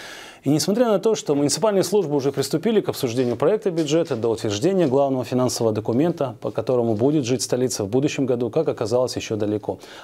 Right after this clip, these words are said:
А ведь от него зависит очень многое, в том числе и социальные вопросы.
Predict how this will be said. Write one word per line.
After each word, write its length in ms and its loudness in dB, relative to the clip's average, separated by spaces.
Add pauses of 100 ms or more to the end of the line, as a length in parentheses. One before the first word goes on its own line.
А 80 0
ведь 160 2
от 100 -4
него 220 2
зависит 400 0
очень 200 0
многое, 460 2
в 60 -16
том 160 2
числе 300 -2
и 20 4
социальные 560 -2
вопросы. 480 -4